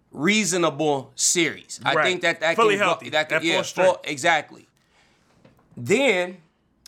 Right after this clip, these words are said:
Speaker 1: they would be seeing the winner of Denver and O K C. Once again, fully healthy, I think you got a battle. With O K C, you got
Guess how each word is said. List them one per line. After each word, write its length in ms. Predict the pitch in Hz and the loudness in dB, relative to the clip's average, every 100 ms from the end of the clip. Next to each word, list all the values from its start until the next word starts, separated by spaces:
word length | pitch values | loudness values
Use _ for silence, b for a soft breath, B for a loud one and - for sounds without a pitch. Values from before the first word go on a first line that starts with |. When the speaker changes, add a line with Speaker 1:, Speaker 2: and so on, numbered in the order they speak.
| _ | _
Speaker 1:
they 140 | 139 165 | -2 0
would 160 | 165 | 0
be 120 | 160 | -2
seeing 360 | 151 180 175 170 | -2 0 2 2
the 80 | 151 | 0
winner 360 | 151 165 165 - - | 0 0 0 0 0
of 500 | 151 151 151 117 - | 0 0 -6 -18 -2
Denver 540 | 165 185 151 165 156 - | 0 0 0 0 0 -4
and 180 | 135 - | -10 0
O 180 | 175 170 | 0 0
K 240 | 175 160 | -6 -6
C. 440 | - 202 185 127 _ b b b b _ | -4 -4 -4 -6 _ b b b b _
Once 260 | 123 131 135 | -2 -2 -2
again, 420 | 131 196 156 95 _ _ _ _ _ _ | -2 0 0 -6 _ _ _ _ _ _
fully 380 | - 160 156 147 | -8 -2 0 0
healthy, 600 | 143 202 208 151 143 135 _ - | 0 0 0 -8 -16 -18 _ -6
I 100 | 143 | -6
think 260 | - 160 147 | -4 -8 -8
you 80 | |
got 220 | 143 135 135 | -4 -2 -2
a 60 | |
battle. 380 | 127 175 196 139 | 0 0 0 -4
With 120 | 135 | -6
O 120 | 143 160 | -6 -6
K 200 | 175 151 | -8 -8
C, 200 | 170 196 | -8 -8
you 140 | 175 | -4
got 420 | 156 151 135 - | 0 0 -2 -14